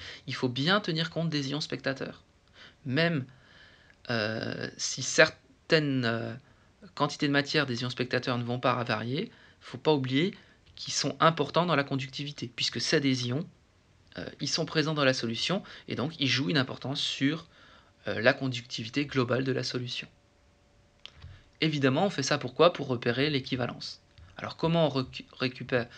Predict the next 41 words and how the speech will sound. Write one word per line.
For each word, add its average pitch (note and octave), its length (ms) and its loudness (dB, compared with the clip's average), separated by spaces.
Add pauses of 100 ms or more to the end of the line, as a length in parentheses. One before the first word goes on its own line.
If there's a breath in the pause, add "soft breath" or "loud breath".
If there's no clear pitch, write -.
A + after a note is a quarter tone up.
(420 loud breath)
euh, A2 160 -4
l'équivalence B2+ 640 2
grâce C3+ 320 2
à - 20 -2
ce B2+ 140 -2
genre B2 160 -2
de A#2 60 -6
titrage ? - 520 4 (580 soft breath)
Eh - 40 -14
bien, G2+ 100 -8
c'est A#2 140 -2
très G#2+ 160 0
simple, D3 360 -2 (280 loud breath)
on B2+ 80 -2
va C3 100 8
chercher E3 420 4 (220 loud breath)
les B2 140 2
ruptures F#3+ 420 4
de E3+ 80 4
pente. - 400 -4 (540 loud breath)
On B2 80 -2
voit C#3+ 240 6
par A#2+ 100 4
exemple C3+ 220 0
dans B2 100 0
le, A2+ 140 -4
dans A#2+ 100 -6
ce C3+ 140 0
dosage-là B2 640 0 (460 loud breath)
qu'on C3+ 420 4
a A#2+ 100 8
une A#2+ 140 4
allure B2 420 2 (580)
décroissante C3+ 680 2
croissante, C#3+ 640 -2 (280)
alors A#2+ 220 -4
qu'ici - 260 -4
on D#3 80 0
a C3 60 4
une B2 140 2
allure C3+ 280 2